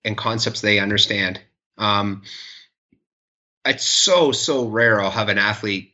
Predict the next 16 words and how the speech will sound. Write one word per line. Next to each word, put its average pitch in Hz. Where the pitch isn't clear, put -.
do 110
a 101
three-day 104
or 101
four-day 101
dietary 98
food 101
record, 120
partly 120
because 107
it's 101
almost 107
impossible 110
to 104
measure 95
accurately. 98